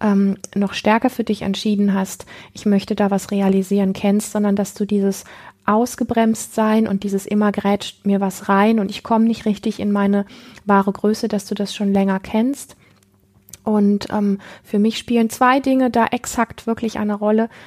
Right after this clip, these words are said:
wie du das ändern, ähm, und wie du das lösen kannst für dich. Das erste ist, wo, wo liegt dein Fokus immer wieder, wenn du dich auf den Weg machst,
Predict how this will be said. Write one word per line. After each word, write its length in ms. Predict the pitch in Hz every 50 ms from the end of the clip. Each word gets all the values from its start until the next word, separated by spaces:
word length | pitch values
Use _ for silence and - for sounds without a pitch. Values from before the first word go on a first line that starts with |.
| - _ -
wie 480 | 208 202 214 226 247 262 262 277 277 - - - _
du 120 | - 247
das 180 | 247 240 220 -
ändern, 460 | - - 220 226 226 220 214 220 220 - _
ähm, 320 | 214 214 214 208 208 208 -
und 280 | 202 202 202 196 -
wie 100 | - 208
du 100 | 208 202
das 240 | 196 208 190 - -
lösen 340 | 202 196 196 196 202 196 190
kannst 460 | - - 233 247 285 311 - - -
für 100 | - 269
dich. 260 | - 277 277 - - - - - - - - - -
Das 160 | - 214 -
erste 380 | - 226 226 233 - - - -
ist, 260 | 220 220 - - - - - - _ _ -
wo, 480 | 214 202 196 208 220 233 247 262 - - - _ _ - _ _ - - _
wo 300 | - 214 226 240 262 277
liegt 240 | 262 262 262 262 -
dein 160 | 247 233 226
Fokus 480 | - - - 247 247 247 - 220 - -
immer 320 | - 226 233 233 226 220
wieder, 240 | 220 220 226 220 220
wenn 160 | 214 214 208
du 80 | 208 202
dich 200 | - 208 - -
auf 200 | 208 202 - -
den 220 | - 202 196 196
Weg 260 | 196 190 190 - - 190
machst, 440 | 185 180 - - - - - -